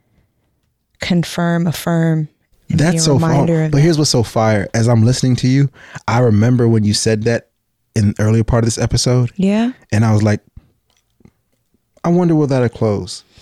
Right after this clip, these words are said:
Speaker 2: Because you, we can't be ahead. We
Speaker 1: We
Speaker 2: can only be
Speaker 1: can't.
Speaker 2: here.
Speaker 1: We can only be here. So today I will be patient with myself. The goal is to be present, not perfect.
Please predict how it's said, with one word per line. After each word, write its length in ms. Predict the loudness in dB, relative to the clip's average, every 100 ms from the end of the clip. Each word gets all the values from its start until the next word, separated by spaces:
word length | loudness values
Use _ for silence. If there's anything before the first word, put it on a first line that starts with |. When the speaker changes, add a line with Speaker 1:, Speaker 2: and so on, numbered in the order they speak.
| -20 -6
Speaker 2:
Because 240 | -2 0
you, 80 | 0 0
we 100 | -4
can't 360 | 0 0 0
be 140 | 0 0
ahead. 380 | 0 -2 -6 -12 _ -6
We 80 | -2
Speaker 1:
We 60 |
Speaker 2:
can 80 | 0
only 100 | 0 0
be 20 |
Speaker 1:
can't. 140 | 0 0
Speaker 2:
here. 180 | -2 -6 _ -4
Speaker 1:
We 120 | -4
can 180 | -2 -2
only 220 | 0 0
be 180 | -2 -2
here. 300 | -2 0 -2
So 340 | -4 -2 -2 -4 _ -20 _ _ _ -8
today 380 | -4 0 0
I 80 | 0
will 160 | 0 0
be 100 | -2
patient 420 | -2 -2 -2 -2
with 140 | -2
myself. 640 | -2 -2 -2 -2 -2 -2 -6
The 120 | -4
goal 260 | -2 0 0
is 140 | -2
to 120 | -4
be 140 | -2 -2
present, 560 | -2 -2 -2 -2 -4
not 240 | -4 -4 -4
perfect. 640 | -4 -4 -4 -12 -12 -20